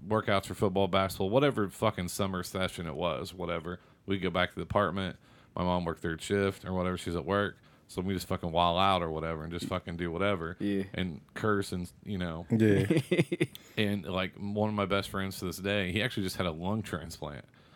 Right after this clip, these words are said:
Speaker 1: Weird story, but, um, fucking, I beat him and it punched a hole in my wall. And this isn't, and then I was like, "Oh my God."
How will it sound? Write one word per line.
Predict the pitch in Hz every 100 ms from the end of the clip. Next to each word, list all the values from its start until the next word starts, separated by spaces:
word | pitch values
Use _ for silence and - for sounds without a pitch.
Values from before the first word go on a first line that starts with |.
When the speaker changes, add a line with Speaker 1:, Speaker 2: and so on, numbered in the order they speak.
| - - -
Speaker 1:
Weird | 92 87
story, | - 85 87
but, | 90 85 82 - - - - -
um, | 101 95 87 95 95
fucking, | 117 113 98 95
I | -
beat | 92 104 117
him | 98
and | 87
it |
punched | - 117 101 -
a |
hole | 80 - 123 113
in | 104
my | 90
wall. | 87 80 78 76 - - _ -
And | 107
this | 131 123
isn't, | 127 104 101 92 -
and | 104 98
then |
I | 95
was | 92
like, | 87 80 -
"Oh | 98
my | 87 82
God." | 80 78 65